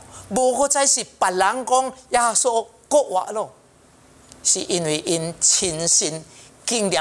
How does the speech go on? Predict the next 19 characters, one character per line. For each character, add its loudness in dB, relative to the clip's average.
到 0
耶 0
稣 2
迄 -6
间 -6
国 2
外。 -14
这 0
个 2
是 0
叫 2
做 2
第 2
一 -4
手 0
的 -4
经 -6
历， -2
first 2